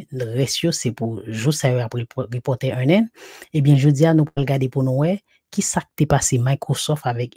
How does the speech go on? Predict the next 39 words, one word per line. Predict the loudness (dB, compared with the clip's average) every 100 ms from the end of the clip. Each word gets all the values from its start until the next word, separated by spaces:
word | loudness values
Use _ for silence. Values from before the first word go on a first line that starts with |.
| 0
AMD | 0 0 -2 2 2 0 _ _ _
ki | -6
te | -2 0
repòte | 0 -2 -2 -2 0
ennenn? | 2 2 2 -2
Pa | -2
bliye, | 0 0
m | 0
te | 0
pale | 2 4 2
nou, | 2 0
mwen | -2
te | -2
di | -2 -2
nou, | -2
makèt | -4 -8 -6
la | -6 -6
pran | -6
anpil | -4 -2
prekosyon | -2 -2 -4 -2 -2
paske | -4 -6 -8
semèn | -6 0 2 2 0
sa | -2 -4
a |
g | -4
on | -6
seri | -4 -4
de | -4 -6 -10 -16 -18 -10
konpayi | -2 4 4 4
k |
ap | 2 0
repòte | 0 0 0
ennenn. | 2 2 2 0
Se | -2 -6
pa | -4
on | -4
jwèt | -6 -2 -2 -2 -4
li | -6
ye, | -8